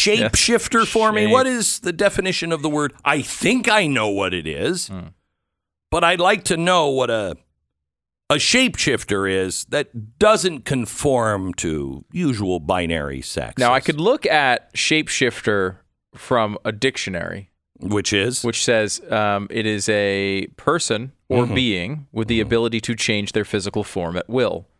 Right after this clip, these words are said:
Speaker 1: mostly in fantasy fiction or mythology. However, I am seeing an L G B T Q
Speaker 2: Definition
Speaker 1: definition.
Speaker 2: of shapeshifter. Okay, what
Speaker 1: So
Speaker 2: is
Speaker 1: should
Speaker 2: that?
Speaker 1: I try that one?
Speaker 2: Yes, sure.
Speaker 1: Okay, let's
Speaker 2: Go
Speaker 1: see.
Speaker 2: for it. I wanna
Speaker 1: Uh,
Speaker 2: learn.
Speaker 1: uh, let's see. Shape.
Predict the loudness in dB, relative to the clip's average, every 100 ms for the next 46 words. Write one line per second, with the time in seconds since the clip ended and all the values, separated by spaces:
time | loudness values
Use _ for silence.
0 | _ -4 -2 0 0 0 -2 -2 -2 -2
1 | -2 -2 -2 -2 -4 -4 -4 -4 0 2
2 | 2 0 -6 -8 -14 _ _ -2 2 4
3 | 4 4 4 2 0 0 0 -2 -6 -14
4 | _ _ _ -2 0 0 0 0 -2 0
5 | -2 -2 -2 -4 -6 -4 -2 -2 -4 -4
6 | -2 0 0 0 0 0 -2 -2 -2 -2
7 | -2 -6 -2 -2 -2 -4 -2 -2 2 0
8 | 2 2 2 4 4 6 4 2 0 2
9 | 0 0 -2 0 2 2 2 2 2 2
10 | 0 0 0 0 2 0 0 -2 -2 0
11 | 0 2 0 -2 -6 -12 -20 _ _ _
12 | _ _ _ _ _ -16 -14 -14 -12 -10
13 | -8 -8 -8 -4 -2 -2 -6